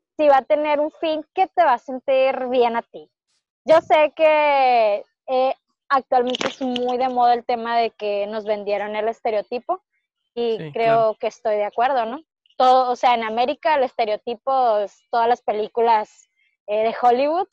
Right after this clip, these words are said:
Speaker 1: que
Speaker 2: <laughs>
Speaker 1: crecimos con ellas y, o todos los Instagramers y así. En otros, en otros continentes son otros estereotipos y chalala. A lo que voy es que cualquier cosa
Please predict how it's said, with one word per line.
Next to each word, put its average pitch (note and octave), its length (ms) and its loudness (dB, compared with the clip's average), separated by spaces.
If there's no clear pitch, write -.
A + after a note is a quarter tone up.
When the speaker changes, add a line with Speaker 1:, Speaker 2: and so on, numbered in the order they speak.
Speaker 1:
que A3 340 -2
Speaker 2:
<laughs> - 60 -10
Speaker 1:
crecimos A3+ 460 -6
con G#3+ 220 -4
ellas G#3 420 -2
y, G#3+ 360 -4
o A#3+ 160 2
todos A#3+ 320 2
los B3 320 4
Instagramers A#3+ 920 -2
y G#3+ 240 -6
así. A3 300 -10
En C#4 180 0
otros, C#4+ 480 -2
en B3 220 -2
otros B3+ 520 -4
continentes A#3 640 -2
son A#3+ 160 -4
otros A#3+ 340 -4
estereotipos C4 1040 -4
y A#3+ 280 -10
chalala. G#3+ 680 -6
A C#4 100 4
lo D4 140 4
que C#4+ 120 2
voy C#4+ 280 2
es C#4+ 280 0
que B3 440 0
cualquier C4+ 440 0
cosa C#4+ 540 2